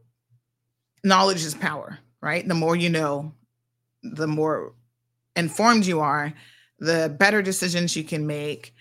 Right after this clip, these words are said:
And, um, I think that it's very, very important that the people who have the knowledge, therefore who will ha-, ultimately have the power, are actually you, the people. You're the voters. It impacts your lives. You're the people who live in this country,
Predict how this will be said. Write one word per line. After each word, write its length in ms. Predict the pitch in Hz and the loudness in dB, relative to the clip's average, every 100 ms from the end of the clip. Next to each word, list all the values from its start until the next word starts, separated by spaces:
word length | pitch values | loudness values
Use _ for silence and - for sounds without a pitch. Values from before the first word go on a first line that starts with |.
| _ _ - | _ _ -4
And, 580 | 160 160 156 160 156 147 - | 2 2 0 -4 -6 -6 -6
um, 460 | 151 151 151 147 127 | -4 -4 -4 -4 -6
I 100 | 170 | -6
think 260 | - 180 175 | -2 -2 -2
that 100 | 160 | -2
it's 140 | 156 | -2
very, 300 | 156 170 180 | 2 2 2
very 240 | 160 160 156 | 2 0 0
important 420 | 147 175 170 - | -2 -2 -2 -4
that 100 | 156 | -8
the 60 | - | -8
people 300 | 196 190 185 | -6 -4 -2
who 140 | 175 | -2
have 320 | 175 185 220 | 0 0 2
the 80 | 180 | 0
knowledge, 560 | 156 147 135 139 156 - - - _ _ _ _ _ _ - | 0 0 -2 -4 -6 -12 -18 -20 _ _ _ _ _ _ -2
therefore 400 | 160 147 156 151 | 0 2 2 2
who 180 | 160 151 | 2 2
will 140 | 147 | 2
ha-, 120 | 165 - | 0 2
ultimately 400 | 160 156 143 151 | 2 2 -2 -2
have 140 | 143 | -2
the 60 | - | -2
power, 400 | 214 190 160 170 - - _ | 0 2 0 -4 -14 -20 _
are 140 | 190 - | 2 2
actually 380 | 196 208 - 190 | 2 0 0 -2
you, 360 | 170 208 214 | 0 2 4
the 120 | 190 180 | 2 0
people. 400 | 208 202 - 127 | 0 -2 -2 -2
You're 220 | 160 220 | 0 2
the 100 | 220 | 2
voters. 500 | 170 175 185 120 147 | 2 2 2 0 -6
It 80 | - | -6
impacts 460 | 175 180 185 - 147 | -4 -4 -6 -6 -2
your 220 | 175 185 | 0 2
lives. 440 | 156 147 117 - | 2 -2 -4 -6
You're 100 | 170 | -6
the 80 | 185 | -6
people 260 | 190 185 170 | -6 -4 -2
who 60 | |
live 400 | 156 151 165 180 | -2 0 2 2
in 100 | 170 | 2
this 160 | 156 151 | 0 -2
country, 500 | 156 156 - - | -2 -2 -4 -12